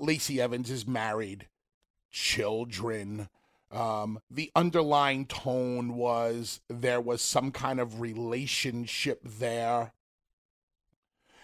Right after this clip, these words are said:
They had to go out of their way to tell the story that there was no relationship there.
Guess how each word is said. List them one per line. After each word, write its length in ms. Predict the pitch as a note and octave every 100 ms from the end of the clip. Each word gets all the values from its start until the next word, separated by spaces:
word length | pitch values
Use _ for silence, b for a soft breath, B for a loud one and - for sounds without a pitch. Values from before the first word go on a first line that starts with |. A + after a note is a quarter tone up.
| b -
They 140 | D3+
had 160 | B2+ D3+
to 100 | C3+
go 220 | C#3 C3+
out 200 | C#3+ D#3
of 120 | D3
their 220 | D3 C#3+
way 600 | C3 C3 C3+ B2+ B2+ C3 b b -
to 80 |
tell 300 | - E3+ C#3
the 120 | C3 B2+
story 520 | - D3+ C3+ C3 C3
that 240 | C3 B2
there 160 | C#3 B2
was 560 | G2 A2 A#2+ C#3+ A#2+
no 220 | B2 B2 B2
relationship 960 | A#2+ A#2+ A#2 B2+ - C3 A#2+ C3+ -
there. 340 | B2+ A#2+ A#2+